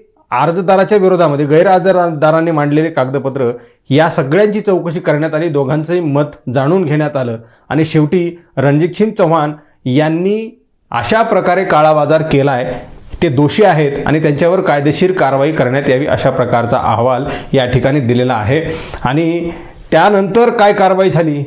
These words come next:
हे आम्हाला समजू शकलेलं नाही. कुणी नेमका याच्यामध्ये, अ, अडथळा निर्माण केला, कुणी कुणाच्या सांगण्यावरून ही कारवाई झालेली नाही. ते ट्रस्ट जे आहे ते बरखास्त आहे, मात्र पुन्हा कार्यान्वित करण्यासाठीचे काय प्रयत्न सुरू आहेत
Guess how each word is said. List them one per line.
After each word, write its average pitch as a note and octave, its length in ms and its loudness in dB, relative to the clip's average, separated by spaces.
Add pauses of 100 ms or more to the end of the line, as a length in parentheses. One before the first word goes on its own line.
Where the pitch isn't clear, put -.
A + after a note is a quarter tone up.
(180)
हे E3 60 2
आम्हाला D#3 300 2
समजू D3 280 -2
शकलेलं C#3 460 -2
नाही. B2+ 360 -4 (400)
कुणी F3 200 4
नेमका A3 320 2
याच्यामध्ये, F#3 720 0 (360)
अ, D3+ 40 2 (340)
अडथळा D#3 300 2
निर्माण D#3 380 2
केला, D3+ 340 0
कुणी D#3+ 320 0
कुणाच्या E3 400 -2
सांगण्यावरून D3+ 640 -2 (400)
ही F3 60 0
कारवाई D#3+ 420 2
झालेली C#3+ 380 -2
नाही. B2 360 -4 (640)
ते G#3 200 2
ट्रस्ट G#3 300 0
जे F#3+ 120 2
आहे F3+ 360 2
ते F#3+ 40 0
बरखास्त D#3+ 520 -2
आहे, D3 240 -2
मात्र C#3+ 240 -4
पुन्हा E3 260 -2
कार्यान्वित F3 520 -2
करण्यासाठीचे D#3 640 -4
काय D3 200 -2
प्रयत्न C3+ 400 -4
सुरू C3+ 260 -2
आहेत A2+ 300 -2